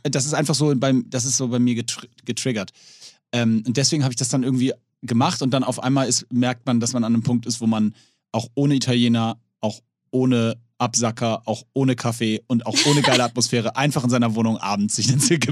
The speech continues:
Speaker 1: Zigarette ansteckt, weil's ja gemütlich ist.
Speaker 2: <laughs>
Speaker 1: Und da war ich, äh, zu tief drin und dann hab ich gesagt, okay, ich, das war wirklich, ich kam vom Laufen am dreißigsten zwölften und hab, äh, äh, zu Hause so gesagt, okay, pass auf, das Thema ist jetzt durch,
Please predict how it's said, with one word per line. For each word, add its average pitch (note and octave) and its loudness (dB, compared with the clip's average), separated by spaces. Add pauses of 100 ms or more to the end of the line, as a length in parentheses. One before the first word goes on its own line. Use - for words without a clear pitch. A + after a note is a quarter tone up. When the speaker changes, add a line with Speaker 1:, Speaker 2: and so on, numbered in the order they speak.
(200)
Speaker 1:
Zigarette F#3 4
ansteckt, C#3 -2 (300)
weil's B3 2
ja F3+ 4
gemütlich D#3+ 2
ist. A2+ -2 (340)
Speaker 2:
<laughs> G4+ 0
Speaker 1:
Und D3 2
da F3+ 4
war E3+ 4
ich, - -2
äh, C#3+ 2
zu - 0
tief D3 0
drin D#3+ 0
und C#3+ 0
dann C#3 2
hab C3 2
ich A#2+ -4
gesagt, B2+ 0
okay, C3 -2 (140)
ich, C3 -2
das C3+ 0
war C3+ 2
wirklich, - -2
ich C3 -6
kam C3+ 0
vom A#2+ 2
Laufen D#3+ 2
am B2 2
dreißigsten B2+ 0
zwölften C3 -2
und A2+ 0
hab, - -4 (480)
äh, A2+ 0
äh, G2 -4 (100)
zu A#2 0
Hause A#2+ 2
so G#2+ -2
gesagt, G2+ -4
okay, - -16
pass - -6
auf, - -12
das - -6
Thema - -6
ist - -6
jetzt - -14
durch, C3 -12